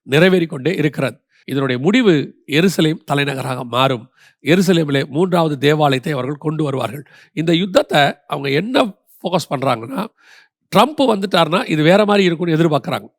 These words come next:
ஆனா அதே நேரத்துல ஜோ பைடன் கவர்மெண்ட் என்ன சொல்லுது,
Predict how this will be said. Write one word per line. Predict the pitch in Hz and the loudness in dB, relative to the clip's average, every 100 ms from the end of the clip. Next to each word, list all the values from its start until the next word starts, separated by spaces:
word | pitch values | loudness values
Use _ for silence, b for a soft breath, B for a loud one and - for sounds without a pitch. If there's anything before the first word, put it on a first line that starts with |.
| _ | _
ஆனா | - 143 | -6 -2
அதே | 135 185 | 2 4
நேரத்துல | 185 156 147 143 170 b b b _ | 4 2 2 0 0 b b b _
ஜோ | 131 190 220 | 0 2 6
பைடன் | 220 196 | 4 2
கவர்மெண்ட் | 175 160 143 | -2 -2 -2
என்ன | 139 170 | -2 -4
சொல்லுது, | 147 139 127 | -4 -6 -4